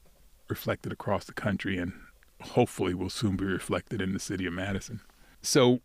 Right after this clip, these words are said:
we use material that comes from various sources. We don't use the standard forms of documents,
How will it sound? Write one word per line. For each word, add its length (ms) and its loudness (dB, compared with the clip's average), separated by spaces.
we 200 8
use 420 8
material 540 8
that 180 4
comes 260 4
from 160 4
various 400 6
sources. 540 2
We 100 6
don't 240 6
use 500 4
the 160 4
standard 720 6
forms 440 8
of 320 4
documents, 800 0